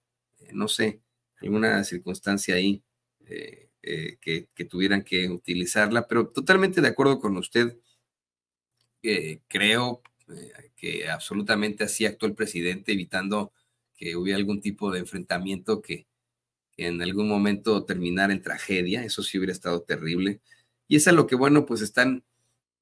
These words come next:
acostumbrados, eh, los, eh, muy infames, eh, per-,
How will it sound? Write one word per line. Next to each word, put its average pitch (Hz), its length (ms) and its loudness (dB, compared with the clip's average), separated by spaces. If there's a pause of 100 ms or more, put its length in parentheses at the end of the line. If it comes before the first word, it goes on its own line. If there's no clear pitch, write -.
(200)
acostumbrados, 127 1160 2 (440)
eh, 92 380 -6
los, 90 600 -6 (460)
eh, 101 180 -10
muy 123 280 2
infames, 117 800 2 (480)
eh, 90 280 -10
per-, 92 400 -2